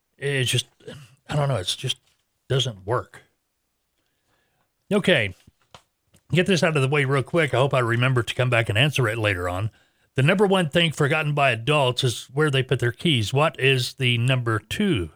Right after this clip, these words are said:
thing forgotten? That's today's impossible question. Yes, today's <laughs> impossible question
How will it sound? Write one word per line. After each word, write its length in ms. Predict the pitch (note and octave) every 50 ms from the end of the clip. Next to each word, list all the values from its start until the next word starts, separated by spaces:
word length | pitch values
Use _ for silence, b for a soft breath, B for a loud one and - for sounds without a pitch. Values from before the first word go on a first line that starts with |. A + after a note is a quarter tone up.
| _ _ _ -
thing 380 | G#2+ F#2 F2 F2 E2+ F2 F2+ -
forgotten? 600 | _ - A2+ F#2 F2 F2+ F#2 F2 F2 F2 F2 F2 _ _ _ _ _ _ _ _ _ _ _ _ _ _ _ _ _ _
That's 160 | G2+ G2+ - -
today's 460 | - - A2+ G#2+ G2 F#2 F#2 F#2+ G#2
impossible 480 | G#2+ G2 - F#2 F#2 - - A#2+ G#2+
question. 520 | - - D#3+ D3+ C3 - - - G#2+ F#2 F#2+
Yes, 360 | C3 D3+ E3+ D3 - - -
today's 440 | - C3+ C3 D3+ E3+ F3+ E3 - -
<laughs> 40 | -
impossible 560 | G3 - - D3+ D3+ C3+ - - - D3+ C3
question 680 | - - C#3+ B2+ B2 A#2+ - - - A#2 G#2+ G#2+